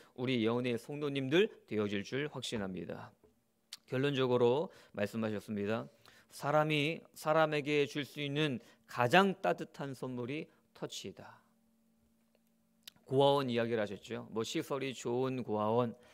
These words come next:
강 건너 시설이 낙후된 고아원, 시설 전혀 상관없어요. 시설과 그 여러 가지 자원, 물자를 떠나서 얼마나 이 아이를 안아주고 터치해주고 스킨십해주고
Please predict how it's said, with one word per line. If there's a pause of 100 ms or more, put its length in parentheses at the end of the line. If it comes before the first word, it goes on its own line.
(100)
강
건너
시설이
낙후된
고아원, (420)
시설 (480)
전혀
상관없어요. (840)
시설과
그 (160)
여러
가지
자원,
물자를
떠나서 (400)
얼마나
이
아이를
안아주고
터치해주고
스킨십해주고